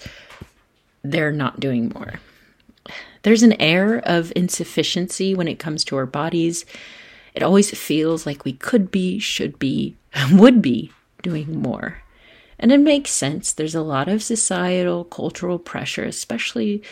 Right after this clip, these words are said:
for women to look a certain way, to eat a certain way, to move a certain way, to weigh a certain amount, to wear a certain size.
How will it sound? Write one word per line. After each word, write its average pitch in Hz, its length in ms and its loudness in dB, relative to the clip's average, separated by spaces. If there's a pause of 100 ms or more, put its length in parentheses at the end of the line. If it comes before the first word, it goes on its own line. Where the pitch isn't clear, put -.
(320)
for 185 180 -4
women 165 400 -4
to - 140 -8
look 175 220 -6
a 175 60 -8
certain 160 400 -8
way, 156 400 -6
to - 380 -6 (540)
eat 254 180 4
a 202 80 -2
certain 190 400 2
way, 175 340 0
to 135 400 0
move 214 260 8
a 208 40 4
certain 170 440 -4
way, 151 440 -6 (2250)
to 143 140 -6
weigh 202 260 6
a 226 60 6
certain 208 280 2
amount, 185 440 2
to 123 120 -6
wear 185 220 2
a 208 40 4
certain - 280 -6
size. 139 640 -2